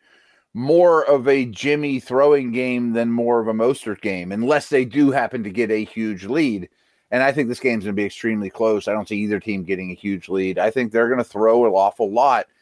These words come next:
And the stats tell you, boy, the Chiefs' run defense is much worse than their pass defense. I just don't know that that's true in this matchup. I'd be more comfortable, um,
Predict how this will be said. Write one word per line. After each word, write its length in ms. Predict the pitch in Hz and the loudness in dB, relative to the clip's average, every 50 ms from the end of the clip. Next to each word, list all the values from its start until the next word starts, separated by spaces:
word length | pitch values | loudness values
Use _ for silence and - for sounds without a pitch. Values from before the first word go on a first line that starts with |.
| _ _ _ _ _ _ - | _ _ _ _ _ _ -2
And 480 | - 143 147 147 139 139 135 131 117 - _ - | 0 2 2 2 2 0 -2 -4 -6 -10 _ -6
the 80 | - 147 | -6 -6
stats 520 | - - - 185 170 156 143 - - - | -4 0 0 0 0 0 -2 -8 -12 -8
tell 260 | - 160 139 135 139 | -2 0 2 4 4
you, 240 | 135 131 131 127 123 | 4 4 2 2 0
boy, 320 | 117 104 - 135 139 131 | 0 0 2 2 4 4
the 100 | 120 110 107 | 2 0 -6
Chiefs' 340 | - - 135 127 117 - - | -8 -8 -8 -8 -8 -4 0
run 180 | 117 117 117 | 0 0 0
defense 440 | 110 110 - - 113 113 110 - - | -2 -6 -4 -4 -4 -4 -6 -8 -12
is 100 | 104 95 | -8 -4
much 220 | 110 107 - - | -4 -4 -4 -2
worse 240 | - 113 107 101 - | -2 0 0 0 -2
than 100 | - 95 | -6 -8
their 100 | 98 92 | -8 -6
pass 320 | - - 113 120 127 123 - | -2 0 0 0 0 -2 -4
defense. 540 | - 107 - - 104 98 95 92 - - _ _ _ _ _ _ _ - | -8 -10 -4 -2 -2 -2 -4 -6 -12 -18 _ _ _ _ _ _ _ -2
I 140 | - 190 220 | 0 0 0
just 140 | 226 - - | 0 2 2
don't 160 | 208 190 160 | 2 2 4
know 140 | 170 170 175 | 4 4 4
that 100 | 170 160 | 4 4
that's 200 | - 156 143 - | 2 2 2 0
true 360 | - - - - 165 180 170 156 | -4 -8 0 4 4 6 6 4
in 80 | 139 | 2
this 160 | 139 139 - | 0 -4 -6
matchup. 500 | - 110 110 127 139 156 - 117 82 - | -4 -4 -2 -2 -2 -2 -4 -6 -4 -4
I'd 140 | 92 101 123 | -2 -4 -2
be 100 | 139 147 | -2 -2
more 280 | 131 117 120 127 139 131 | -2 0 0 0 0 0
comfortable, 800 | - - - 127 156 - - 139 113 98 107 110 110 107 98 _ _ _ _ _ _ _ _ _ - | -2 -4 -4 -4 -4 -4 -4 -6 -4 0 0 0 2 0 -2 _ _ _ _ _ _ _ _ _ -2
um, 500 | - 104 107 107 110 107 107 104 104 90 | 0 2 2 2 0 0 -4 -6 -8 -10